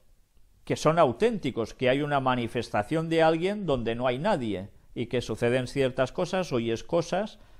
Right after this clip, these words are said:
a la perfección. Pues así se va consiguiendo que la gente queda, quede más asombrada. Y todo esto va captando las mentes de las personas. Ya estuvimos hablando sobre los hologramas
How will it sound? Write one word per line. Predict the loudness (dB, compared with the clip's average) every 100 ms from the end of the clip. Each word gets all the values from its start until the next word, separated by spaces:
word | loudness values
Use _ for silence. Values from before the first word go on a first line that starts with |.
| -12 0
a | 4
la | 4
perfección. | 2 0 -2 2 2 2 -4 -16 -20 -20 -20 -20 -20 -20 -20 -20 _ -18 -4
Pues | -2 -2
así | 0 0 0 -2
se | -4 0
va | 0
consiguiendo | 0 -4 -4 -4 -2 0 0 0 -4 -18 _
que | -4
la | -2 -2
gente | -4 -6 -6 -4
queda, | -2 0 -2 -4 -10
quede | -6 -4 -4
más | -4 -4
asombrada. | -4 -4 -4 -4 0 2 2 0 -4 -8 -20 -20 -20 -20 -20 -12
Y | -8
todo | -2 0 2
esto | 0 0 -2 -2 -6 -20 _ -20 _ -16
va | -6 2 4 4 2 -8 -20 -20 -12
captando | -2 -2 2 2 4 2
las | 2 0
mentes | -4 -2 -2
de | 2
las | 0 0
personas. | -4 -2 -2 -2 -6 -10 -20 -20 -20 -20 _ -20 -20 _ _ -20
Ya | -6 2 2
estuvimos | 4 0 2 4
hablando | 4 4 2 2 0
sobre | 0 -2
los | 0
hologramas | 2 2 4 2 2 -6 -8